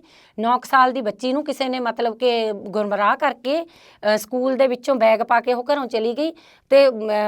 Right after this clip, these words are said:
ਉਹਨਾਂ ਕੁ ਉਹਦੇ ਕੋਲੇ ਕਿਰਾਇਆ ਹੈਗਾ ਸੀ, ਉੱਥੇ ਜਿੱਥੇ ਉਹਨੂੰ ਬੁਲਾਇਆ ਸੀ ਉੱਥੋਂ, ਅਹ, ਉਸੇ ਰੂਟ ਦੀ, ਲੰਬੇ ਰੂਟ ਦੀ ਚੰਡੀਗੜ੍ਹ ਦੀ ਬੱਸ ਲੈ ਕੇ ਉਹ ਬਹਿ ਗਈ। ਇੱਕ ਵਾਰ ਉਹ ਉੱਥੇ ਤਾਂ ਪਹੁੰਚ ਗਈ, ਜਿਹੜੇ ਬੰਦੇ ਨੇ ਉਹਨੂੰ ਬੁਲਾਇਆ ਸੀ ਮੂਹਰੇ ਉਹ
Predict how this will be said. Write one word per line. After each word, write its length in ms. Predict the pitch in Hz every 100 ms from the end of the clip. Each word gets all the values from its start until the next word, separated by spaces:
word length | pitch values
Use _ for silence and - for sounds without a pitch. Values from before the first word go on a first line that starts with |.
| 220
ਉਹਨਾਂ 320 | 247 254 262 262
ਕੁ 100 | 269
ਉਹਦੇ 120 | 302
ਕੋਲੇ 180 | 311 302
ਕਿਰਾਇਆ 420 | 269 208 208 226
ਹੈਗਾ 280 | 202 196 277
ਸੀ, 160 | 330
ਉੱਥੇ 420 | 285 254 277 262 254 - _ -
ਜਿੱਥੇ 300 | 185 247 294
ਉਹਨੂੰ 200 | 294 339
ਬੁਲਾਇਆ 320 | 247 220 220
ਸੀ 140 | 240 311
ਉੱਥੋਂ, 420 | 277 277 285 262
ਅਹ, 560 | - 226 214 214 214 - _ _
ਉਸੇ 260 | 254 240 277
ਰੂਟ 220 | 254 240
ਦੀ, 140 | 226 262
ਲੰਬੇ 300 | 226 220 233
ਰੂਟ 220 | 233 190
ਦੀ 120 | 233
ਚੰਡੀਗੜ੍ਹ 480 | 240 226 233 233 247
ਦੀ 100 | 294
ਬੱਸ 240 | 226 214
ਲੈ 160 | 214 202
ਕੇ 120 | 240
ਉਹ 60 | 254
ਬਹਿ 200 | - 156
ਗਈ। 140 | 196 _ _ _ _ 269
ਇੱਕ 180 | 269
ਵਾਰ 220 | 302 311 349
ਉਹ 80 |
ਉੱਥੇ 220 | 330 311 311
ਤਾਂ 100 | 302
ਪਹੁੰਚ 320 | 233 233 294
ਗਈ, 180 | 269 254 _ _ _
ਜਿਹੜੇ 200 | 214 294
ਬੰਦੇ 280 | 339 302 294
ਨੇ 80 | 294
ਉਹਨੂੰ 160 | 330
ਬੁਲਾਇਆ 320 | 277 240 226 247
ਸੀ 120 | 285
ਮੂਹਰੇ 300 | 247 262 311
ਉਹ 220 | 311 302